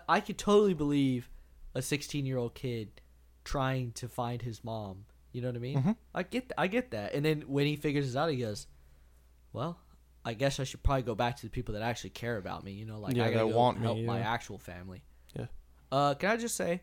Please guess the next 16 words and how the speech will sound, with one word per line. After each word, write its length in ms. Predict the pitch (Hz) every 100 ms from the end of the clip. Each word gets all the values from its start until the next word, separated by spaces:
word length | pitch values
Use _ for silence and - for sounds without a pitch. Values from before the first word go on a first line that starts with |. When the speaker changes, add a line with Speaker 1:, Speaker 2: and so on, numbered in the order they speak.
| -
Speaker 1:
no 140 | 196
clapping 400 | 202 139 101 107 92
in 100 | 95
movies. 280 | 92 98
Please 220 | - 180 143
don't 160 | 104
clap 320 | - 101 92 - - -
during 180 | - 101
movies. 340 | 98 98 107 -
It's 120 | 147
gonna 140 | 190 160
Speaker 2:
Yeah. 60 |
Speaker 1:
happen 200 | 151 139
in 100 | 139
Avengers 360 | 135 135 131 127
Endgame. 380 | 131 123 131